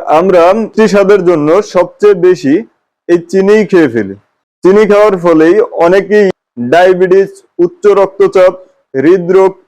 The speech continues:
ওজন বৃদ্ধি পাওয়া সহ নানা ধরনের জটিল সমস্যায় ইতিমধ্যেই অনেকে ভুগছেন। বা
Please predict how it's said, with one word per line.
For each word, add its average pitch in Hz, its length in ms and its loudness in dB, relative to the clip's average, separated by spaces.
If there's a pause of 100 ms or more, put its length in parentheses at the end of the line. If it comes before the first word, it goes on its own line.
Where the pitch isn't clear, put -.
(560)
ওজন 180 280 2 (120)
বৃদ্ধি 190 380 0
পাওয়া 202 200 2 (100)
সহ 165 160 2 (240)
নানা 180 200 0 (100)
ধরনের 185 380 0
জটিল 190 260 0 (100)
সমস্যায় 180 520 0
ইতিমধ্যেই 185 600 0
অনেকে 170 320 0
ভুগছেন। 117 340 -6 (800)
বা 160 120 2